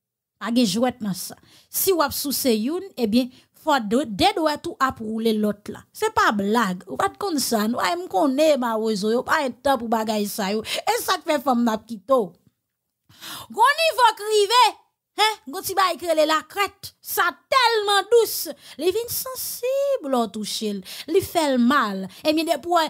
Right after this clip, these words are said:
bagay la rive nan nivo sa a, sèke, frè m, ou sòt f on travay ki estrawòdinè.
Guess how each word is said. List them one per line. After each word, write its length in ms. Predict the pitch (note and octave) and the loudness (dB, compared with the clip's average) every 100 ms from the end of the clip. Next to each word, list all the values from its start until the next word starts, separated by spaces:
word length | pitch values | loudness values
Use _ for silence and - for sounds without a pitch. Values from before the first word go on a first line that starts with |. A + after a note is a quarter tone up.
| - - | -4 -2
bagay 220 | E4 D#4+ | 0 2
la 140 | D4+ D4+ | 0 -2
rive 220 | A#3+ C4 | -2 -2
nan 180 | B3 A#3+ | 0 -2
nivo 300 | F4 D#4 D4 C4 | -2 0 0 0
sa 240 | - D4 | 0 0
a, 80 | D#4 - | 0 -8
sèke, 420 | - D#4 C#4 B3+ | -6 -4 -2 -6
frè 240 | - B3+ B3 | -6 -4 -4
m, 80 | A#3+ - - | -6 -10 -8
ou 140 | D#4+ D4 | -4 -2
sòt 420 | - - D#4 B3 | -2 0 0 0
f 120 | - | -6
on 100 | B3+ | -10
travay 440 | A#3 G#3+ G#3+ A#3 A#3 | -8 -8 -6 -6 -6
ki 140 | - - E4 | -12 -4 -4
estrawòdinè. 1040 | - - - B3 A3 G3+ G3 G3 G3 A3 | -2 -4 2 4 4 2 2 2 2 2